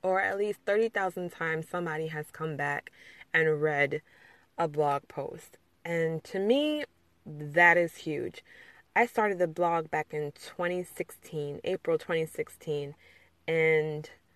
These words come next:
I, um, decided to do it for a year to see if I was really serious about it. And then once twenty seventeen came,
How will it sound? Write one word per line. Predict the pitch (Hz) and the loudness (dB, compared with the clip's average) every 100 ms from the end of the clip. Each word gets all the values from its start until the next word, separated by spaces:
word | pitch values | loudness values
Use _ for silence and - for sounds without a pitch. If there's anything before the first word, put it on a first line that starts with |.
| _ _ _ _ | _ _ _ _
I, | 165 160 156 151 | -2 2 4 2
um, | 165 151 139 - | 0 -4 -6 -2
decided | 156 - 165 170 | -2 0 0 0
to | 165 | -4
do | 151 170 | -4 0
it | 170 - | 0 0
for | 175 - | -2 0
a | 165 | 0
year | 151 147 170 190 208 202 | -2 -4 0 2 2 0
to | 196 165 | -2 -6
see | - | 0
if | 170 | 2
I | - | 2
was | - 147 | 0 0
really | 156 175 180 | 2 2 2
serious | - 196 196 - | 2 2 2 0
about | 190 196 196 | -4 -2 0
it. | 202 196 - _ _ - | 2 2 -2 _ _ 0
And | 160 160 | 2 6
then | 160 165 160 156 - _ _ - - | 6 6 6 2 -8 _ _ -18 -2
once | 175 165 | 0 0
twenty | - 170 160 | 2 0 4
seventeen | 175 175 156 - 262 247 | 4 2 0 0 2 2
came, | - 170 156 | 0 0 0